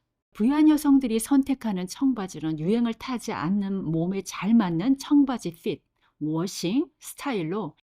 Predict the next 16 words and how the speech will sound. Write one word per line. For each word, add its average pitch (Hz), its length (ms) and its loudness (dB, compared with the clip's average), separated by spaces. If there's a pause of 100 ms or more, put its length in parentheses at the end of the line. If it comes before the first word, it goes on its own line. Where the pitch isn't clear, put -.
(240)
이 233 140 0
절제된 233 840 -2
우아함과 160 840 -2
미니멀한 185 600 -2
시크함, 185 680 -6 (300)
외출로부터 208 760 -2
세미 262 380 0
정장까지 165 920 -6 (180)
모든 202 480 0
상황에 262 500 -2
적합한 165 720 -8
캐주얼한 220 560 -6
편안함과 220 880 -2 (280)
세련된 190 720 -6
우아함, 170 460 -4 (300)
그리고 180 460 -6